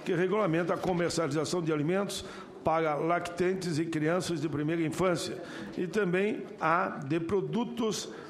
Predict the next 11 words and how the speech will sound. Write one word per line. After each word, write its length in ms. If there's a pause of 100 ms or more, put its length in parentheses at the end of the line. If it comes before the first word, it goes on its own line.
(120)
de 220
pericultura 1500 (100)
correlatos 880 (300)
para 120
aumentar 520
a 80
segurança 480
de 80
produtos 560
de 160
pericultura 960